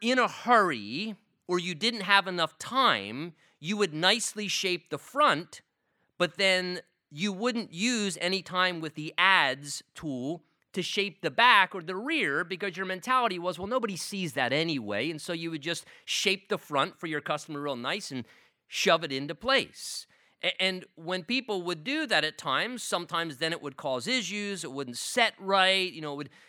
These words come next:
a-, and in a sense, you were kind of, you know, cutting a corner in a degree, and so it became known as doing things half adz.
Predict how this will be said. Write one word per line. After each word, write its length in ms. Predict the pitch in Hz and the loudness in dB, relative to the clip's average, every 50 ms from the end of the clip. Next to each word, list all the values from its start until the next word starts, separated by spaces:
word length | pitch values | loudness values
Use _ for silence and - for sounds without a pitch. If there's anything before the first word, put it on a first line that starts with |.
| _ - | _ -8
a-, 200 | - 170 - 190 | -8 -6 -2 -2
and 120 | 196 196 | -2 -2
in 120 | 202 202 | -2 -4
a 40 | 190 | -4
sense, 520 | - - - 269 226 190 214 233 202 - 175 | -4 2 4 4 4 4 0 -4 -8 -10 -8
you 160 | 180 185 185 | -8 -8 -4
were 140 | 185 180 180 | -4 -6 -4
kind 200 | - 185 185 185 | -4 -4 -2 -2
of, 160 | 175 156 - - | -4 -6 -8 -12
you 80 | 165 160 | -6 -6
know, 100 | 160 147 | -6 -6
cutting 400 | - - 175 202 196 208 208 208 | -4 0 0 2 2 2 0 -2
a 80 | 196 | -4
corner 420 | - - - 208 196 190 175 170 160 | -6 -4 -4 -2 -2 0 0 -2 -4
in 100 | 156 151 | -4 -6
a 20 | |
degree, 500 | 147 139 120 117 123 127 123 139 185 233 | -8 -10 -10 -10 -8 -6 -6 -6 -4 -6
and 120 | 233 202 - | -6 -8 -6
so 240 | - 202 185 180 196 | -2 0 0 2 0
it 160 | 180 - 180 | -2 -2 -4
became 480 | 202 180 - - 208 190 180 170 165 | -8 -8 -4 -4 -2 -2 -2 -2 -2
known 320 | 190 233 247 226 202 190 185 | 2 2 4 4 4 2 0
as 180 | 185 175 139 | -2 -2 -4
doing 300 | 127 190 226 226 214 190 | -8 -8 -6 -6 -6 -6
things 340 | - 180 175 175 175 175 170 - _ _ _ _ _ | -6 -8 -8 -6 -6 -8 -10 -12 _ _ _ _ _
half 500 | _ - - 190 180 180 196 196 - - - - - | _ -2 2 4 6 6 4 2 0 -6 -10 2 6
adz. 640 | 156 160 160 151 135 117 101 101 101 107 104 92 98 | 8 8 10 8 8 6 4 2 -4 -8 -10 -6 -6